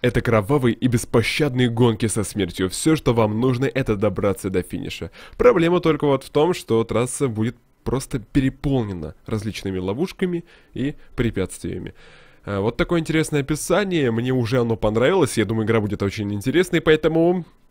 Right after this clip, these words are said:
берите печеньки и чаёк, а мы начинаем. Версия, кстати, ноль точка три точка один. Погнали. А, нажимаем "Play". И здесь у нас есть какие-то новости слева, а справа у нас имеются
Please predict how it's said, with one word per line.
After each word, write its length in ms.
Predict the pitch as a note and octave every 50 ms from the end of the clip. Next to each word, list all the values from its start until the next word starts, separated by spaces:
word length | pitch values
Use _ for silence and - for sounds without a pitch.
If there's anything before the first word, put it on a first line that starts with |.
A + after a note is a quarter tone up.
| _ -
берите 380 | G2 B2 B2 C3 B2 - -
печеньки 380 | B2+ A#2 - C3+ C3+ C3+ C3 C#3
и 120 | B2 A#2+
чаёк, 360 | - C3 B2 C#3+ F3+ G3+ - D3
а 100 | A2+ G#2
мы 120 | A2 C3+
начинаем. 480 | C#3+ B2+ - - G#2+ G2 F2 F2 F2 - - - C#3
Версия, 360 | - A2+ D3+ F3 C#3+ - B2 -
кстати, 440 | - - A#2+ A#2+ A#2 - A#2+ G#2 - - - A2+
ноль 220 | - G#2+ B2 B2+ A#2
точка 360 | - A#2 A#2 - - - A2
три 360 | - - A2 A2+ A#2 A#2 - - - - - - - - - -
точка 280 | - C3+ - - - G2+
один. 220 | F2+ - - - - - - - -
Погнали. 400 | - C3 A2+ G#2 F2 - - - - - - - - - - - -
А, 80 | - A2+
нажимаем 380 | A#2 A#2 D3+ E3+ D#3 C#3 A#2
"Play". 380 | G#2+ C#3+ D3 E3+ - - G#3 - - - - - - - - - - - - - - -
И 320 | - A2 G#2+ G#2+ G#2 G#2 G2
здесь 520 | F2 F2+ A2 D#3+ G3+ G#3+ F#3 - - -
у 100 | A#2+ A2+
нас 540 | G2 G2 A2+ C#3+ E3+ E3 - - - - - - - - - - - - - _ _ _ - - - -
есть 280 | A2 A2+ A2+ A2+ - -
какие-то 340 | A#2+ G2+ - A#2 - A2+
новости 500 | A2 A#2+ D#3 F3+ D#3+ D#3 C#3+ - - D3+
слева, 540 | D3 - - D#3 D#3 D3 C3+ D3 D3+ D3 - -
а 320 | - F2 G2 G2 F2+ E2+ F2+
справа 500 | - - - B2+ C#3+ D3 D3+ D3 C#3+ - _ - - - _ - - - - _ -
у 60 | A#2
нас 240 | B2 C3 - - -
имеются 600 | - - A2+ A2+ A#2 B2+ B2 - - B2 A#2+